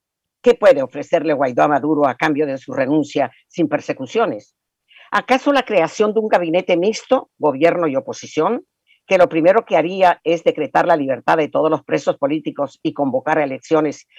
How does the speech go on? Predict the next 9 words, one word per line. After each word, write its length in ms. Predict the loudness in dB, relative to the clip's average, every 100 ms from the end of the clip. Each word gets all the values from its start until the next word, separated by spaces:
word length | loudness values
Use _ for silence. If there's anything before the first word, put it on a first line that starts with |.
| _
sin 240 | -6 -4
candidatos 640 | 0 0 0 0 0 -2 -4
arbitrariamente 760 | -6 -4 -2 -2 -2 -2 -2
inhabilitados 840 | -4 -4 -8 -6 -2 -2 -2 -8 _ _ _ _ -14
y 100 | 0
con 220 | 2 4
un 100 | 2
C 300 | 2 2 4
N, 360 | 2 0 -2